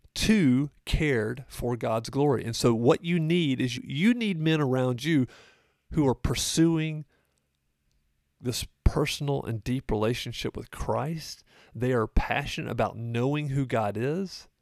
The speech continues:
And so as I was thinking about David, I was thinking about this sin with Bathsheba and Uriah, and I thought that more than likely all of the faithful men in the land,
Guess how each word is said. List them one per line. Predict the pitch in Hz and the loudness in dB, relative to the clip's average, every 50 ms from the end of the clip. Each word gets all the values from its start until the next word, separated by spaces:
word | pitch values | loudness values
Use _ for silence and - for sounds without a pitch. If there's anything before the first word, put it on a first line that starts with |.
| _ _ _ _ _ _ _ _ _ _ _ _ _ _ _ _ _ _ _ _ _ _ _ _ _ _ _ _ _ _ _ _ _ _ _ _ _ _ _ _ _ _ _ _ _ _ - | _ _ _ _ _ _ _ _ _ _ _ _ _ _ _ _ _ _ _ _ _ _ _ _ _ _ _ _ _ _ _ _ _ _ _ _ _ _ _ _ _ _ _ _ _ _ -4
And | - 131 | -4 -2
so | - - 151 143 - - - _ - - | 2 4 4 2 2 -2 -12 _ -10 -4
as | 143 143 131 | -2 0 2
I | 151 | 4
was | 143 143 - - | 2 2 2 -2
thinking | - 170 185 165 123 160 | -4 -4 -4 -4 -4 -6
about | 135 120 117 101 98 107 | -4 -2 -2 -2 -2 -2
David, | 110 110 107 107 120 120 | -2 -2 -2 -2 -4 -4
I | 113 | -6
was | 120 - - | -6 -4 -4
thinking | - 160 151 - 151 131 | -4 -4 -4 -4 -6 -6
about | 120 117 117 113 101 110 | -2 0 0 -2 -2 -4
this | 117 113 - - - _ _ _ _ _ _ _ _ | -8 -8 -8 -10 -14 _ _ _ _ _ _ _ _
sin | - - - - 156 156 156 156 151 | -10 -8 -4 -2 -2 -2 -2 -4 -2
with | 139 127 113 113 | -2 -4 -2 -2
Bathsheba | 110 113 - - - 156 160 160 143 143 147 147 139 127 - | -4 -4 -4 -4 -4 -2 -2 -2 -2 -2 -2 -2 -2 -4 -4
and | - 117 113 117 117 | -6 -10 -10 -8 -10
Uriah, | 113 110 104 107 113 123 135 147 147 151 151 147 147 147 143 _ - - _ _ _ _ - | -8 -6 -4 -2 0 2 2 2 2 0 0 -2 -2 -4 -6 _ -20 -20 _ _ _ _ -14
and | - 110 | -12 -8
I | 107 | -8
thought | - - 135 135 131 131 _ | -4 0 0 0 0 0 _
that | - 123 - _ _ _ _ _ _ _ _ _ _ _ _ _ _ _ _ _ - | -2 -4 -4 _ _ _ _ _ _ _ _ _ _ _ _ _ _ _ _ _ -10
more | 120 123 139 170 180 | -4 0 2 2 2
than | 160 135 117 | 2 0 0
likely | 117 131 160 190 175 - - - 73 - - - - - | 0 0 0 -2 -4 -4 -6 -6 -6 -6 -6 -8 -10 -2
all | 107 127 147 160 175 165 | 0 0 0 2 0 -2
of | 143 120 | -2 -4
the | - - | -8 -10
faithful | - - 147 151 165 147 - - 127 120 | -6 -4 -4 -4 -4 -4 -6 -6 -6 -6
men | 117 117 131 147 151 143 | -4 -4 -4 -4 -2 -4
in | 123 107 | -4 -6
the | 104 101 | -6 -6
land, | 101 110 131 143 135 110 101 107 120 131 135 - | -4 -4 -4 -4 -4 -4 -6 -8 -10 -10 -12 -12